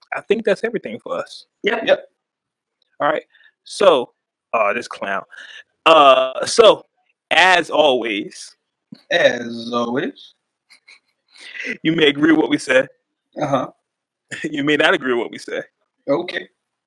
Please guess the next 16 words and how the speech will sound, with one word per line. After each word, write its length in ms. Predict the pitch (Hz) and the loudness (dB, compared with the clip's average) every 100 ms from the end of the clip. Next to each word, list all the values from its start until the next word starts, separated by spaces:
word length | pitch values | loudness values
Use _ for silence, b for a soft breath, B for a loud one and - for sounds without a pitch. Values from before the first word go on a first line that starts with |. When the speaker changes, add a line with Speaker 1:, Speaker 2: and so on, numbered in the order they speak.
| _ _ _ _ _ _ | _ _ _ _ _ _
Speaker 1:
One 220 | 110 123 | -6 -4
thing 80 | 123 | -2
you 60 | 113 | -4
can 240 | - 160 | -2 -2
agree 220 | 151 110 101 | -2 -4 -6
with. 220 | 95 - _ _ _ _ | -8 -12 _ _ _ _
Speaker 3:
What's 140 | 165 135 | -10 -6
that? 180 | 120 110 _ _ _ _ _ _ _ _ - | -6 -6 _ _ _ _ _ _ _ _ -20
Speaker 1:
We 60 | |
keep 200 | - 127 | -12 -8
it 60 | 110 | -6
uncut. 380 | 104 - - 82 - _ _ _ - | -8 -8 -10 -10 -14 _ _ _ -2
Speaker 3:
Uncut! 600 | 165 147 - 359 359 - - - - _ _ _ _ b b b b b | 0 0 0 8 8 8 2 -16 -20 _ _ _ _ b b b b b
Speaker 1:
Until 240 | 110 120 120 | -4 0 2
next 220 | 131 - | 0 2
time, 340 | 139 131 135 | 2 2 -2